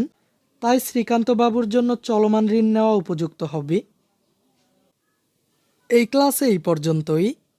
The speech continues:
পরের ক্লাসে আমরা এই অধ্যায়টির পরবর্তী কাজগুলো নিয়ে আলোচনা করব। শিক্ষার্থীরা, এই ক্লাসটি তোমাদের কাছে কেমন লেগেছে তা আমাকে কমেন্ট করে জানিয়ে দাও।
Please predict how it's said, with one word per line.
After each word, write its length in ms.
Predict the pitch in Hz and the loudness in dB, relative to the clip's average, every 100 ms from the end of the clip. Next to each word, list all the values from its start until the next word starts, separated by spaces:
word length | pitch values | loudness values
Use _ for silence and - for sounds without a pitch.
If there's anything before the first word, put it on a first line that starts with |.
| _ _ _ _ - | _ _ _ _ 0
পরের 300 | 233 247 247 | 4 4 2
ক্লাসে 440 | 294 285 269 285 | 0 2 2 0
আমরা 280 | 277 277 277 | 2 2 4
এই 100 | 226 | 4
অধ্যায়টির 500 | 208 180 220 226 214 | 2 0 -2 -2 -2
পরবর্তী 540 | 233 226 226 240 262 | -2 0 2 0 -2
কাজগুলো 460 | 240 247 214 254 254 | -4 -2 0 0 2
নিয়ে 180 | 254 240 | 2 2
আলোচনা 460 | 185 160 180 165 | 2 0 -2 -4
করব। 300 | 156 160 151 185 - _ _ _ _ _ _ | -2 -2 -2 -4 -4 _ _ _ _ _ _
শিক্ষার্থীরা, 680 | - - 214 285 277 285 294 | -4 -2 0 0 0 0 2
এই 100 | 285 | 2
ক্লাসটি 440 | 285 247 233 - 247 | 2 2 0 -4 -4
তোমাদের 360 | 262 254 262 | 0 2 0
কাছে 240 | 262 240 262 | 0 -2 -2
কেমন 340 | 240 220 226 | 0 2 4
লেগেছে 440 | 226 226 226 - 240 | 4 4 2 2 0
তা 200 | 226 226 | 2 2
আমাকে 320 | 220 220 240 | 2 2 0
কমেন্ট 440 | 220 226 226 262 247 | 0 2 2 2 0
করে 240 | 262 254 | 0 0
জানিয়ে 400 | 208 190 180 165 | 2 2 2 0
দাও। 220 | 160 160 | 0 0